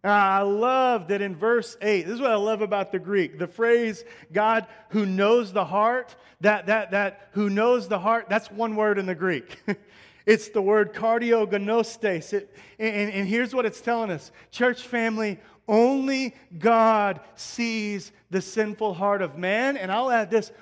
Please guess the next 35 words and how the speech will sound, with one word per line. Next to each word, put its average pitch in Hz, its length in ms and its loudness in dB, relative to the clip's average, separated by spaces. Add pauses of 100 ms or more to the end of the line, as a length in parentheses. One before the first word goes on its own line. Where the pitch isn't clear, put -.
(100)
only 240 380 0
God 226 400 -2
can 208 160 -4
do 190 160 -6
something 190 400 -8
about 151 340 -4
it. 117 120 -12
Amen? 156 440 -8 (1300)
Only 214 360 2
God 202 640 -4
can 160 160 -10
fix - 680 -10 (420)
the 156 120 -12
sinful 170 400 -14
heart 156 240 -10
of 143 160 -10
man. 165 240 -10
It's 139 100 -18
so 190 300 -12
important, 170 480 -12
church 151 320 -16
fam, 156 260 -12
because 151 300 -14
check 185 260 -10
this 165 240 -16
out. 135 220 -12 (2250)
And 147 100 -10
this 165 160 -10
is 151 100 -16
what - 200 -8
Peter 180 480 -6
is 139 160 -8
alluding 160 420 -6
to 147 220 -10
in, 139 160 -8